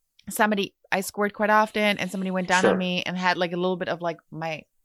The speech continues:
Speaker 1: liquid in his mouth, and he kissed me, and, like, I was, like, kind of flooded with my own water, and I thought it was
Speaker 2: Yeah.
Speaker 1: kinda, like, kinky and hot, you know? And I was like, "Oh,
Speaker 2: Sure.
Speaker 1: I, I taste good." Like, I didn't <laughs>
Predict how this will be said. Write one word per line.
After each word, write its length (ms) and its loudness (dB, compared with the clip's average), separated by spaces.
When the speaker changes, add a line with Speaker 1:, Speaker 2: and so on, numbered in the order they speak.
Speaker 1:
liquid 460 -6
in 120 -4
his 180 -6
mouth, 280 2
and 100 -6
he 180 -8
kissed 340 -4
me, 300 -4
and, 120 -4
like, 200 -4
I 80 0
was, 180 -10
like, 120 -8
kind 200 -10
of 80 -12
flooded 480 0
with 140 -8
my 140 0
own 280 -2
water, 640 0
and 100 4
I 140 4
thought 180 6
it 60 8
was 120 6
Speaker 2:
Yeah. 40 -10
Speaker 1:
kinda, 200 2
like, 180 6
kinky 440 0
and 120 0
hot, 480 -2
you 100 -6
know? 160 4
And 80 4
I 60 4
was 120 0
like, 200 0
"Oh, 140 0
Speaker 2:
Sure. 260 8
Speaker 1:
I, 300 0
I 100 2
taste 340 -4
good." 200 0
Like, 120 2
I 40 4
didn't 240 0
<laughs> 40 2